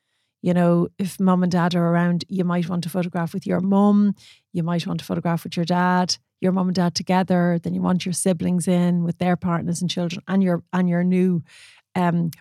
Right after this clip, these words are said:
wife or husband. Uh, so you'll want a mix of all of that,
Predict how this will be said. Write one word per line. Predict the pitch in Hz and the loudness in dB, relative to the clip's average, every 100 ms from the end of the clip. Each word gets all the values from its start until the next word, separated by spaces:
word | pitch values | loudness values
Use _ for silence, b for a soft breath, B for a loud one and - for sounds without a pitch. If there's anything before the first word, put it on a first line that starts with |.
| _ | _
wife | 185 180 175 - | 4 4 4 0
or | 165 | 0
husband. | 196 180 160 156 - b b b b b b - | 2 0 -2 -4 -4 b b b b b b -2
Uh, | 165 160 160 - - | 0 2 0 -4 -4
so | - | 0
you'll | 208 214 | 4 4
want | 226 294 277 | 4 4 4
a | |
mix | 240 254 - 208 | 4 2 0 -2
of | 196 | 2
all | 208 | 4
of | 202 | 4
that, | 185 180 | 2 0